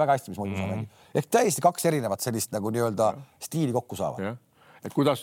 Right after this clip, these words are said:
Speaker 3: kuidas nüüd nagu, äh, kuidas nüüd Saksamaa selle kiirelt maha võtab, et sunnib usa mängima
Speaker 2: Mhm.
Speaker 3: maksimaalse protsentuaalselt, äh, noh, pro-, arvu neid rünnakud viis viie vastu ja vaatame, mis siis nagu juhtub, eks.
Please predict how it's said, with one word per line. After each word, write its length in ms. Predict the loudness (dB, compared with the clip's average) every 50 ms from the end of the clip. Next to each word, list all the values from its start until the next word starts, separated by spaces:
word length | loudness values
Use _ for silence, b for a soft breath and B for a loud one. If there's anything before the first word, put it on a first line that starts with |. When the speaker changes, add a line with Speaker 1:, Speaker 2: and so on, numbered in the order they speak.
| -4 -4
Speaker 3:
kuidas 300 | -2 0 0 0 0 0
nüüd 140 | -2 -2 0 0
nagu, 140 | 0 2 2
äh, 640 | 2 2 2 2 0 0 0 2 2 0 0 0 -2
kuidas 300 | -4 -4 -4 -4 -4 -4
nüüd 140 | -8 -6 -4
Saksamaa 320 | -6 -4 -2 -4 -4 -4 -4
selle 140 | -6 -6 -6
kiirelt 340 | -4 -2 -2 0 -2 -2 -2
maha 220 | -4 -2 -2 -2
võtab, 240 | -2 -2 -2 -2 -4
et 80 | -4
sunnib 320 | 0 0 0 2 2 0 0
usa 220 | 0 0 0 0 0
mängima 400 | 0 -2 -2 -2 0 0 0 0
Speaker 2:
Mhm. 100 | -2 -4 B B B B -6 -6
Speaker 3:
maksimaalse 840 | -4 -2 -2 0 0 2 0 0 0 0 0 0 0 0 0 -2 -2
protsentuaalselt, 880 | -2 -4 -4 -2 0 0 0 0 0 0 2 2 2 0 0 -4 -6 -4
äh, 280 | -4 -4 -2 -2 -4
noh, 100 | -4 -4 -8 -12 -10
pro-, 160 | -8 -8 -8 -8 -10 -10 -6 -2 -2
arvu 220 | 0 0 0 0 0
neid 140 | 0 0 -2
rünnakud 300 | -2 -2 -2 -4 -4 -4
viis 160 | -4 -4 -2 -2
viie 220 | -2 -2 -2 -4
vastu 220 | -6 -6 -6 -4 -4
ja 20 |
vaatame, 300 | -4 -4 -4 -6 -6 -6
mis 60 | -6 -6
siis 80 | -6 -6
nagu 140 | -6 -8 -8
juhtub, 300 | -10 -12 -14 -18 -20 -20
eks. 100 | -20